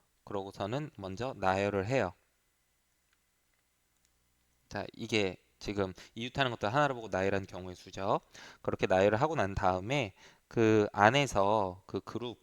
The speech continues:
하나로 묶은 그룹 안에서 그 안에 있는 애, 그룹 안에 있는 애들끼리 서로 자리 바꾸는 경우의 수를 곱해주면 돼요.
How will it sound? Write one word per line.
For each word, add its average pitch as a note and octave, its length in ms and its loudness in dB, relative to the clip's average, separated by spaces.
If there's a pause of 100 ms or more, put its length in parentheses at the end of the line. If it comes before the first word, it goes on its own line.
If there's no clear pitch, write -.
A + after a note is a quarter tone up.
하나로 E3+ 400 -4
묶은 G#2+ 300 -10
그룹 A#2 340 -10
안에서 G2 840 0 (1040)
그 G2 240 -6 (300)
안에 G#2+ 260 4
있는 A#2 240 0
애, G#2 100 -2
그룹 A#2+ 320 -6
안에 G#2 180 2
있는 G2 180 -6
애들끼리 G2+ 760 -4 (260)
서로 E3 460 -10 (200)
자리 B2 320 0
바꾸는 C3 440 -4
경우의 F#2 380 -10 (2750)
수를 E3 480 -2 (1500)
곱해주면 A#2 580 -10
돼요. G2+ 180 -16